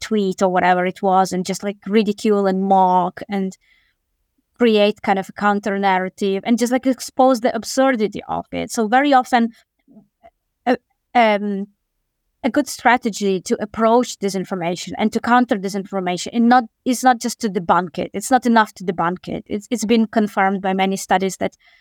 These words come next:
only a fraction of people who saw a fake new-, uh, fake news, they would read the debunking. So it will stick with them, that,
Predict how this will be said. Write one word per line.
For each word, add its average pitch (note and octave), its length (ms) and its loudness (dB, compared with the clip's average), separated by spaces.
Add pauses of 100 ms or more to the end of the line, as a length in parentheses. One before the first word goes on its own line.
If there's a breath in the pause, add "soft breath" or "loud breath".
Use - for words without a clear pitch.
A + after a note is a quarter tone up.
(140 soft breath)
only B3 240 4
a B3+ 60 2
fraction A#3+ 480 2
of A3+ 140 -4
people G3+ 340 -2
who - 160 -10
saw F#3 360 2
a F#3+ 100 -4
fake F#3 340 -6
new-, F#3+ 440 -2
uh, G3+ 140 -6 (360)
fake G#3 240 0
news, G3+ 260 0
they G#3+ 140 4
would G3+ 240 0
read G#3 240 2
the G3 100 -2
debunking. F#3 680 -2
So G3+ 280 -2
it A#3 160 -4
will G#3+ 100 2
stick - 400 -2
with G#3 160 2
them, G3+ 360 2
that, G#3 140 -10